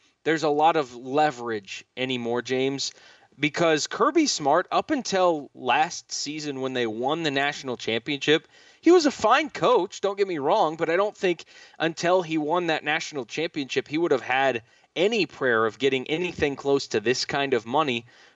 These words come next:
But it just goes to show you that one national championship can change everything, because I still don't think he's probably worth eleven and a quarter million dollars to coach a football team.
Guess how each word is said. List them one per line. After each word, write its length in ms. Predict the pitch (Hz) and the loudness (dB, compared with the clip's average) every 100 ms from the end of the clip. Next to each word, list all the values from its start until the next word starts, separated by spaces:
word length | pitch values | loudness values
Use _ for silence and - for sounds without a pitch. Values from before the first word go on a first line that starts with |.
| _ | _
But 180 | 135 139 | 2 4
it 120 | 135 | 2
just 180 | 175 - | -2 -2
goes 220 | 180 170 | -2 0
to 120 | 151 | -4
show 260 | 131 151 165 | -2 2 2
you 280 | 160 135 127 | 2 0 -2
that 260 | 131 123 - _ - _ _ | 0 0 -2 _ -20 _ _
one 400 | 143 147 190 185 | -4 0 0 0
national 440 | 175 180 - 156 131 | 0 0 -2 -6 -4
championship 640 | 165 180 151 - 135 _ | -6 -4 -6 -6 -8 _
can 120 | 123 | -12
change 560 | - 156 156 147 127 - _ _ _ _ - | -6 -2 -2 -2 -6 -14 _ _ _ _ 0
everything, 720 | 180 175 147 120 - 87 62 _ _ _ | 0 0 -2 -4 -6 -12 -14 _ _ _
because 400 | - 139 - 147 - | -6 -4 0 0 0
I 160 | 160 294 | 0 0
still 280 | - 233 | 2 2
don't 220 | 208 190 143 | 4 0 -2
think 240 | 190 180 | -6 -6
he's 220 | 151 185 | -8 -10
probably 560 | - 156 170 165 147 131 | -4 -2 -2 -4 -2 -2
worth 440 | 113 160 131 - - | 2 4 4 0 0
eleven 580 | 139 143 151 156 143 131 | 2 4 2 0 -2 -4
and 140 | 143 | -4
a 40 | 131 | -4
quarter 320 | - 160 143 | -2 0 2
million 460 | 123 131 160 147 135 | 2 4 4 4 4
dollars 500 | 127 143 151 147 - | 4 6 4 2 -4
to 100 | 120 | -4
coach 280 | 139 143 | -2 -4
a 40 | 123 | -2
football 400 | - 135 156 147 | -2 0 2 0
team. 380 | - 156 156 | 0 -2 -2